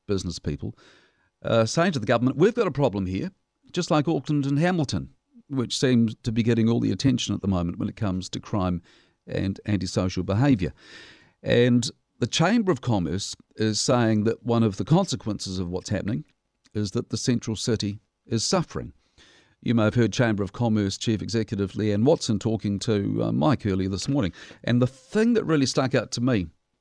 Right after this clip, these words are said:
when I listened to that interview was the bit where she said people aren't coming into the centre of town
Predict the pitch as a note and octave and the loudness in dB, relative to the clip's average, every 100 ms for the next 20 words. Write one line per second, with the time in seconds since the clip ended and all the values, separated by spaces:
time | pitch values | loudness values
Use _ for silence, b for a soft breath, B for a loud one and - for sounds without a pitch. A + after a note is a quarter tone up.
0 | - A#2 A2+ A2 G#2+ G#2+ A2 G#2 - G2 | -4 0 4 4 2 0 0 -2 0 2
1 | G2 G#2+ A2+ G#2 F#2+ F#2+ G#2 - G#2 G3 | 2 4 0 -2 -2 -2 -2 -2 0 0
2 | D#3+ C#3+ A2 A#2 G2+ D#3 F3+ E3 D3+ - | 0 -2 0 0 0 0 0 2 0 0
3 | C3+ A#2+ A2 G#2+ G2+ F#2 G2 A#2 F#2+ E2+ | 0 2 2 0 -2 -6 -4 -4 -4 -6
4 | - C3+ G#2 B1+ F2+ | -4 -2 -2 -4 -10